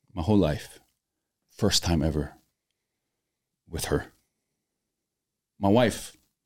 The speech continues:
we, we dated, when she was my girlfriend at the time, we dated for years. She took the missionary lessons,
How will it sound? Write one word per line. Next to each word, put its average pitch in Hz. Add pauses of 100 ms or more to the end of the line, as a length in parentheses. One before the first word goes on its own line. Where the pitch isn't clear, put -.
we, 98
we 95
dated, 107
when 82
she -
was 87
my 92
girlfriend 82
at 73
the 60
time, 82
we 82
dated 92 (340)
for 90
years. 101 (460)
She -
took -
the 98
missionary 104
lessons, 107